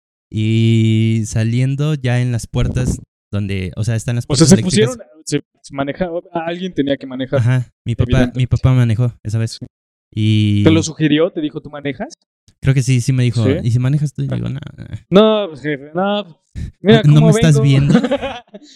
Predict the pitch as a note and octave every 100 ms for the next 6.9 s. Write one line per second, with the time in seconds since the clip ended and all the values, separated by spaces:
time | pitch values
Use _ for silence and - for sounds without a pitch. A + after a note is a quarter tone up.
0 | G#3+ G#3+ C3+ - C4+ B3+ A3+ A3 G#3+ C#3
1 | C3+ G#3+ C3+ C3 A#2 C3 G#3+ - G3+ G#3+
2 | - B3+ G#3+ B3+ _ - - D3 - D3
3 | D3 C#3 - C3+ B2+ B2 A#2 A2 - C#3+
4 | E3 F3 E3+ F3 E3 D#3+ D#3+ D3 C#3 C#3
5 | C#3 C3 C3+ A#2+ A2+ B2+ - C3 D3 A3+
6 | G#2+ A#2+ A#2 C3+ C#3 B2 B2 B2+ C#3+